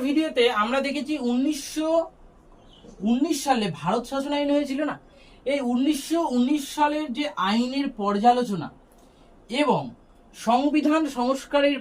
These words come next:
প্রয়োজনে উনিশশো সাতাশ সালে, উনিশশো সাতাশ সালে কিন্তু একটি, উনিশশো সাতাশ সালে কিন্তু মানে ইংরেজরা, মানে হচ্ছে ব্রিটিশ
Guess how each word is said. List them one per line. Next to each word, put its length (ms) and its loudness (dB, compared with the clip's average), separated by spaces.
প্রয়োজনে 500 2
উনিশশো 460 2
সাতাশ 380 0
সালে, 240 -2
উনিশশো 400 0
সাতাশ 400 0
সালে 260 0
কিন্তু 280 -6
একটি, 220 -4
উনিশশো 340 2
সাতাশ 340 -2
সালে 140 4
কিন্তু 220 0
মানে 140 0
ইংরেজরা, 520 0
মানে 200 -4
হচ্ছে 160 -4
ব্রিটিশ 260 0